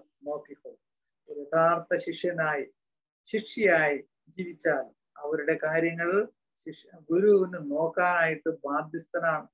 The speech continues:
ഗുരു അത് നോക്കിക്കോളും. കർത്താവിന്റെ നാമത്തിൽ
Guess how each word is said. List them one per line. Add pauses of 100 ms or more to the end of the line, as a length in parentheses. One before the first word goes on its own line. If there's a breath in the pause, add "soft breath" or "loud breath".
(360)
ഗുരു
അത്
നോക്കിക്കോളും. (440)
കർത്താവിന്റെ
നാമത്തിൽ